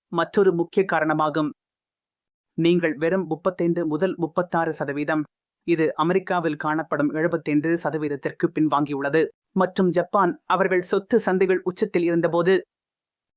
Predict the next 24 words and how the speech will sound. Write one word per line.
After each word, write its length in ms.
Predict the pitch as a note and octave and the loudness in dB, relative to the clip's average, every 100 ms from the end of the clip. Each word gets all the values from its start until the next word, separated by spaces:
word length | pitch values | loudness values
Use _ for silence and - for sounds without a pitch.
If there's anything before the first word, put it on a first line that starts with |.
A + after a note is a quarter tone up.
| _ _ _ _ D#3 | _ _ _ _ -4
இதனால் 380 | D3+ D#3+ C#3 - _ D#3+ | -2 0 -2 -4 _ 0
மேலும் 300 | E3 F#3+ G3+ | 4 4 2
பலர் 240 | F3+ D3+ D3 | 0 -2 0
நகரங்களுக்கு 640 | D3+ D3+ D3+ D3 C#3+ - C#3 | 0 0 0 0 -4 -2 0
மாறுவதால் 520 | C3+ E3 C#3+ C#3+ C3+ - | 0 0 -2 -4 -6 -2
வளர்ச்சிக்கு 460 | D3 G#3 D#3+ - D3 | -2 -2 -6 -6 -4
அதிக 240 | D3 D#3 E3+ | -2 -2 -2
இடம் 220 | C#3 C#3 C#3+ | -2 0 0
உள்ளது. 240 | D#3 D#3 - _ _ _ _ _ _ _ _ _ _ _ _ _ F3+ | 0 0 0 _ _ _ _ _ _ _ _ _ _ _ _ _ -2
இதனுடன் 380 | F#3 F3+ E3 D#3 | 0 2 0 0
சாதகமான 540 | F3 F#3 F#3+ F#3+ E3+ F3+ | -2 -2 -2 0 0 -2
மக்கள் 380 | E3 - F#3 F3 | -4 -4 -4 -4
தொகையை 300 | E3+ F3+ E3 D#3 | -6 -2 -2 -2
இணைக்கவும். 460 | E3 D#3+ D#3+ E3+ D3 _ _ _ _ _ _ _ _ | -4 -2 0 0 -2 _ _ _ _ _ _ _ _
இந்தியாவின் 560 | F3+ F#3+ G3 F3+ E3+ E3 - - | -2 0 2 2 2 -2 -4 -2
முதன்மை 360 | F3 F#3+ G#3 F#3+ | 0 0 0 0
வீடு 220 | F3+ F3 E3+ | 0 0 2
வாங்கும் 380 | E3+ F3+ F3 E3 | 2 0 -2 -2
வயது 220 | E3+ E3 | -4 -2
குழு 220 | F#3 F#3 | 0 0
முப்பது 340 | F3 D#3+ E3+ E3 | -2 -4 -4 -4
முதல் 300 | E3+ E3+ G#3+ - | -2 -2 -2 -2
முப்பத்தொன்பது 600 | E3 G#3 F#3 F3 D#3+ D#3 | -4 -4 -4 -4 -2 -4
வரை, 200 | D#3+ | -2